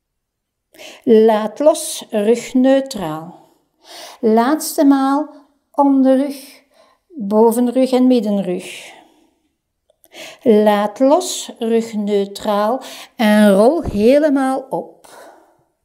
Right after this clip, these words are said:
Schouderrol naar achteren. Rugdraai zijwaarts.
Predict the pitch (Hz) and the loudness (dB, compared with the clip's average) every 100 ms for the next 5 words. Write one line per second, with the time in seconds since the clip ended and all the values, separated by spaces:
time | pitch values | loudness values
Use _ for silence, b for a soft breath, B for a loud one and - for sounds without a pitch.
0 | _ _ _ - - - 247 240 247 233 | _ _ _ -18 -14 -2 0 2 0 -2
1 | 233 220 196 - 254 277 - - 269 302 | -4 -4 -6 -6 -8 -8 -8 -8 -4 -4
2 | 427 - _ _ _ _ _ _ _ _ | -6 -14 _ _ _ _ _ _ _ _
3 | _ _ _ _ _ _ _ _ _ _ | _ _ _ _ _ _ _ _ _ _
4 | _ _ _ _ _ _ _ _ _ _ | _ _ _ _ _ _ _ _ _ _
5 | _ _ _ _ _ b b b b b | _ _ _ _ _ b b b b b
6 | b b 254 214 254 247 233 208 196 196 | b b -2 2 2 0 -2 -2 -2 -2
7 | 226 254 277 277 277 294 294 - - - | -2 -2 -2 -2 -4 -6 -10 -16 -14 -14
8 | - | -16